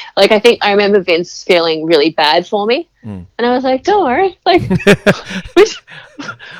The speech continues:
Speaker 1: we did everything we could, <laughs> like, <laughs> you know." Um, so yeah, yeah.
Speaker 2: Mate, speaking of, um, you know, people's expectations and things like that, before we finish up on the Rio stuff,
Speaker 1: Mm.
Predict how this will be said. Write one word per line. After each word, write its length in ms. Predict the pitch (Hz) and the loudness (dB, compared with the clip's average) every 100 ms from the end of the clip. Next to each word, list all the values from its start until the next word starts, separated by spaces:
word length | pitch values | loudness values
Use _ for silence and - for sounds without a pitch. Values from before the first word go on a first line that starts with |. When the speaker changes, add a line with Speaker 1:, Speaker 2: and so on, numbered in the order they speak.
| - | 2
Speaker 1:
we 100 | 453 | 6
did 180 | 508 508 | 6 4
everything 420 | 415 440 440 370 | 4 4 4 0
we 140 | 269 | 0
could, 160 | 330 494 480 | 2 2 2
<laughs> 140 | 453 - | -2 -2
like, 720 | 320 - - 139 392 - 208 - 143 | 0 0 -2 -4 -4 -2 -4 -4 -12
<laughs> 260 | - - - | -12 -20 -10
you 120 | 247 | -8
know." 340 | 220 254 381 330 _ _ _ _ | -6 -6 -8 -10 _ _ _ _
Um, 440 | - 196 185 185 175 _ | -8 -6 -6 -8 -14 _
so 140 | - | -4
yeah, 380 | 214 214 180 147 196 _ _ _ | 0 0 -2 -4 -12 _ _ _
yeah. 280 | 180 151 190 _ _ | -10 -10 -12 _ _
Speaker 2:
Mate, 300 | 170 190 - | -2 -2 -4
speaking 560 | - 190 196 202 196 147 | -6 -2 -2 -2 -2 0
of, 340 | 131 117 101 | 2 0 0
um, 520 | 117 107 104 101 101 | 0 0 0 -2 -6
you 140 | - 107 | -8 -4
know, 120 | 92 | -2
people's 400 | 92 110 101 92 | 0 -2 -4 -6
expectations 800 | 95 - 98 - 98 95 95 87 | -8 -8 -10 -6 -6 -6 -8 -10
and 140 | 90 | -10
things 240 | - 92 90 | -10 -10 -8
like 220 | 90 - | -10 -8
that, 240 | 98 101 | -8 -6
before 240 | 107 - 185 | -6 0 0
we 40 | |
finish 280 | 147 120 98 | 0 -4 -2
up 180 | - 117 | -4 -4
on 120 | 160 | -4
the 100 | 110 | -2
Rio 300 | 95 92 90 | -2 -2 -4
stuff, 400 | 90 - 85 - | -6 -8 -10 -10
Speaker 1:
Mm. 120 | 277 | -18